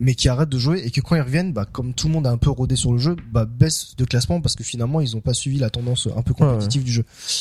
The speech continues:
Speaker 1: Mais bon, après, je verrai, hein. Moi, je, je me dis, je me place au niveau platine et si j'y arrive, je serai content et si j'arrive pas, bah.
Speaker 2: Bon, c'est ton objectif.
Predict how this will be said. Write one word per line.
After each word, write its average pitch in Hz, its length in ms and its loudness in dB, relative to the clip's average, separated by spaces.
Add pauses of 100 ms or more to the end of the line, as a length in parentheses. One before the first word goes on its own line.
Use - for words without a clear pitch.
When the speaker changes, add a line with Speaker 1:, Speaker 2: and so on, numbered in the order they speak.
(360)
Speaker 1:
Mais 113 500 2
bon, 107 160 -4 (340)
après, - 220 4
je 110 120 -2
verrai, 147 160 2
hein. 131 80 2
Moi, 123 160 2
je, 113 220 2
je 110 140 -4
me 123 140 2
dis, 127 360 2
je - 120 -2
me 123 100 2
place 127 240 2
au 120 60 4
niveau 117 200 2
platine 156 360 2
et 127 40 0
si 117 180 0
j'y 104 100 0
arrive, 135 160 2
je - 60 0
serai 101 100 -4
content 117 360 -2
et 101 120 -2
si 107 140 -4
j'arrive 98 200 -6
pas, 117 160 -4
bah. - 220 -8 (200)
Speaker 2:
Bon, 110 140 2
c'est - 140 -4
ton 117 220 4
objectif. 117 800 -2